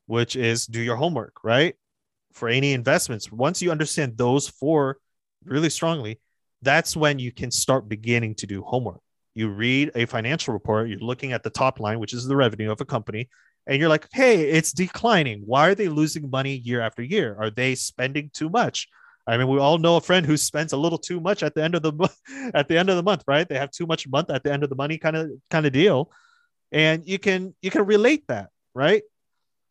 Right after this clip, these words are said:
Or if they're, they're increasing their revenue year after year, that means they're doing something productive. And they're like, "Okay, well, if you're increasing your sales year after year, that means your income is going up."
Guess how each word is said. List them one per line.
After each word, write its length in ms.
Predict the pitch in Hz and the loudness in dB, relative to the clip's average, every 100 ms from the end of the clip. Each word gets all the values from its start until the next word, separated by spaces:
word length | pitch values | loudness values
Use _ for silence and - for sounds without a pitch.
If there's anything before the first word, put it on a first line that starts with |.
| - | 0
Or 400 | 151 165 196 214 | 4 4 2 2
if 240 | 165 185 | 0 -2
they're, 320 | 165 175 160 156 _ | 0 0 0 -2 _
they're 280 | 139 147 147 143 | -4 -2 -2 -4
increasing 880 | 170 285 - 214 143 - 117 127 - _ _ - | -8 -8 -8 -6 -4 -4 -6 -8 -14 _ _ 0
their 160 | 123 | 2
revenue 400 | 107 107 104 110 | 2 0 -2 -6
year 200 | 120 113 | -4 -2
after 220 | 107 101 | -2 -2
year, 160 | 101 104 | -4 0
that 160 | 135 139 | 0 0
means 240 | 147 139 | -2 -2
they're 160 | 139 131 | -2 -2
doing 240 | 123 143 | -2 -4
something 320 | 143 151 139 | -6 -8 -10
productive. 560 | - 185 311 - - 92 - | -4 0 0 0 -8 -10 -10
And 100 | 135 | -2
they're 80 | 151 | 2
like, 140 | 151 139 | 2 2
"Okay, 400 | 190 139 127 135 _ _ - | 0 2 2 0 _ _ 0
well, 340 | 165 175 175 | 4 4 4
if 220 | 185 208 | 2 2
you're 140 | 220 202 | 4 2
increasing 500 | 190 233 240 233 202 | 2 -4 -8 -8 -4
your 120 | 156 | -4
sales 340 | - 214 180 | 2 2 2
year 160 | 156 160 | 0 0
after 160 | 143 139 | 0 -2
year, 160 | 220 | -4
that 160 | 175 175 | -4 -2
means 320 | 170 190 - | -2 -2 -4
your 100 | 156 | -6
income 320 | 170 196 147 | -6 -4 -2
is 120 | 147 | -2
going 260 | - 131 180 | -2 -2 0
up." 200 | 262 - | -2 -2